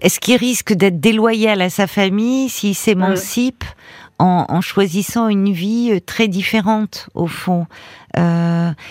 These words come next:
Speaker 1: et est-ce qu'il faut, pour rester loyal à sa famille, à sa culture d'origine, reprendre les valeurs culturelles, les, vous voyez, les plus marquées,
Speaker 2: Ouais, ouais,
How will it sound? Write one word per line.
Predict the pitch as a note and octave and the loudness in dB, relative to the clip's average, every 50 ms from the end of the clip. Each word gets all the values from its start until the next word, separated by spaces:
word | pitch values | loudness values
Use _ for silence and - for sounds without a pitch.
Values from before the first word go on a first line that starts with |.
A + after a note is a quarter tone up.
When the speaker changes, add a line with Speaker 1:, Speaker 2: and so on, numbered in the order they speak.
| - - | 0 2
Speaker 1:
et | G3 A3 | 2 2
est-ce | F3 G#3+ A#3+ - - | 4 2 0 -2 -2
qu'il | - - B3+ | -4 -4 -4
faut, | - - B3+ B3+ | -2 0 0 0
pour | G3 - F#3+ F3+ | 0 0 0 2
rester | G3+ A3+ - - - A3+ | 2 0 0 0 0 2
loyal | G3+ G#3 G#3 B3+ A#3+ G#3 G#3+ G#3+ G3+ F#3+ | 2 2 2 2 2 0 0 0 0 0
à | F#3+ F3 | -2 -2
sa | - F#3 F3+ | 0 -2 -2
famille, | - - G3 F#3+ F#3 F#3+ G3+ G#3 G3 D#3+ D#3 | 0 0 0 0 2 2 0 0 2 0 0
à | D#3 | -2
sa | - F3 D#3+ | 0 -2 -2
culture | - - F#3 D3+ - G3 G3 E3+ | 0 0 -4 -2 0 0 0 2
d'origine, | E3 E3+ E3 F3+ G3 F#3+ D#3+ G3+ C4+ C4+ C4 A#3 G3 | 2 0 2 2 0 -2 -2 -2 -2 0 0 2 0
reprendre | D#3 C3 F3+ G#3+ - - F#3+ A3 C4 C4 B3 | 0 2 2 0 0 -2 -2 -2 0 0 2
les | A3+ G3+ | 0 2
valeurs | F#3 F#3+ G3 G#3+ G#3+ _ | 2 2 0 0 -4 _
culturelles, | - G3+ F#3+ - - G3 G#3 G#3 G#3 G#3 G3+ | -4 -4 -2 -2 -2 -2 0 0 2 0 2
les, | G3 F#3 F3+ E3+ - | 0 0 0 -2 -4
vous | - - - - - - | -10 -20 -20 -18 -4 0
voyez, | E3 G3+ A3 A#3 | 0 2 2 2
les | G#3+ G3+ | 2 0
plus | - - G3 G#3 | 0 0 0 2
marquées, | F#3+ G3 G#3 - - - - C#4 D4 D4+ C#4+ B3+ | 2 2 0 -2 -6 -4 0 0 0 0 -2 -4
Speaker 2:
Ouais, | A3 G#3 | -2 -2
ouais, | A3 A#3+ | -2 0